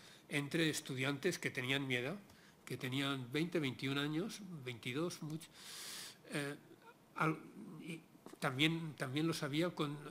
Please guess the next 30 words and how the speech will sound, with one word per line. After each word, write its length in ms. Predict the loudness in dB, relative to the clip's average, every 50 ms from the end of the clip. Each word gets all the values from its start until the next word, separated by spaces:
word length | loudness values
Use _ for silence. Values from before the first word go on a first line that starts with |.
| -6
o 80 | -6 -4
sea, 200 | -4 -2 -2 -2
el, 80 | -2
el 180 | -2 0 0 0
debate 400 | 2 4 6 6 6 8 6 6
este, 300 | 6 6 4 4 4 4
eh, 680 | 4 2 -4 -8 -8 -10 -12 -12 -14 -14 -14 -14 -14 -12 -6
cautivó 440 | -2 0 0 2 2 2 2 4 4
mi 120 | 4 4
atención 460 | 4 4 2 0 -2 0 0 2 2 2
entonces, 640 | 2 2 0 -2 0 0 -2 -2 -2 -4 -6 -8 -10 -16 -20 -20 -20 -18 -18 -18 -18 -16 -16 -16 -16 -16 -16 -18 -20 -20 -8 -2
porque 240 | 0 2 4 6 6
lo 80 | 6
sabía 400 | 6 4 0 -2 -2 -2 -2 -2
que 140 | -2 -2 -2
en 80 | -2 0
cambio, 580 | -2 -2 -2 2 2 2 2 2 0 0 -2
mm, 1040 | -4 -6 -6 -6 -6 -8 -8 -8 -8 -10 -10 -8 -8 -8 -8 -8 -10 -10 -12 -10 -6
se 260 | -2 0 2 2 2
oponían 560 | 2 0 0 0 2 4 4 4 2 2 0
a, 600 | -2 -2 -2 -2 -4 -4 -6 -6 -4 -2 -2 -2
a 40 | 0
oas 580 | 2 2 4 4 4 4 2 2 0 -2 -4 -4
y 320 | -4 -6 -4 -4 -4 -4
a, 140 | -4 -6 -6 -6
y 120 | -6 -4
a 40 | -4
lo 100 | -4 -2
que 100 | -4 -2
fuese, 380 | 0 2 2 4 4 2 -2